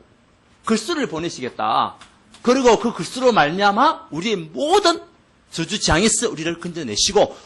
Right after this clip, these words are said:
운명을 바꾸시겠다. 그리고 살아있는 그 활동하고 있는 마귀의 일을 완전히 박살내었어. 정말 하나님의 백성으로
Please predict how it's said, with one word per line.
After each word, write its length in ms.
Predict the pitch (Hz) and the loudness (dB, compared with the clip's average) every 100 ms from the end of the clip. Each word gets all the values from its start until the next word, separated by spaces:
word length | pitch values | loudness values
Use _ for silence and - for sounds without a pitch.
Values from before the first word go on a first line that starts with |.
| - | -10
운명을 400 | 151 180 226 220 | -6 -4 -2 -4
바꾸시겠다. 600 | 123 139 - - - - - - _ _ _ _ _ _ _ _ _ _ _ | -8 -10 -10 -12 -12 -10 -12 -16 _ _ _ _ _ _ _ _ _ _ _
그리고 520 | 165 160 156 151 - - _ _ | -2 4 6 4 -2 -20 _ _
살아있는 720 | - - 254 240 190 185 180 131 | -4 2 4 4 2 -2 -4 -2
그 320 | 208 240 240 | 2 4 2
활동하고 540 | 233 247 240 254 220 202 | -2 -2 0 2 2 0
있는 160 | 185 127 | -2 0
마귀의 360 | 131 220 285 269 | 6 6 6 2
일을 320 | 160 175 110 - | 0 -4 -6 -2
완전히 520 | 277 370 359 247 - - | 0 2 0 0 -8 -10
박살내었어. 640 | 165 - 180 131 101 - - _ _ _ _ _ _ _ _ _ _ _ _ _ | -10 -6 -8 -8 -10 -14 -20 _ _ _ _ _ _ _ _ _ _ _ _ _
정말 380 | - 185 226 220 | -4 2 4 4
하나님의 580 | 185 254 240 220 202 - | 2 2 2 2 0 0
백성으로 760 | 233 - 262 233 226 233 233 | -2 0 -2 4 4 4 0